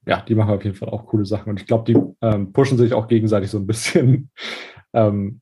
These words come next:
in ihren Entwicklungen, weil halt beide irgendwie für Charmin Mints brennen.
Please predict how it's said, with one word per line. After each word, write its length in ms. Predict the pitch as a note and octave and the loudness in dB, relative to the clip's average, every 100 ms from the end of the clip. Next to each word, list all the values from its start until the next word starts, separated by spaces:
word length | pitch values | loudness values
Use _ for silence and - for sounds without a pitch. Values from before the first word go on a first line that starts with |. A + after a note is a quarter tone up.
| _ | _
in 160 | A#2 | 0
ihren 180 | A2 G#2+ | 0 2
Entwicklungen, 560 | G#2+ G2+ A2+ A2+ G#2+ G2+ | 0 0 2 4 2 0
weil 140 | F#2+ | 0
halt 140 | F#2+ F#2 | -2 0
beide 220 | F#2+ G2 | 0 2
irgendwie 300 | G2+ F#2 G2 | -2 -4 -8
für 360 | - G2 F#2+ A2 | -6 -6 -4 -6
Charmin 440 | - G2+ F#2+ F2+ - _ _ _ | -4 -2 -2 -6 -10 _ _ _
Mints 360 | - G2 F#2+ - | -4 -2 -4 -8
brennen. 420 | - G2 F#2+ F#2 | -4 -2 -2 -6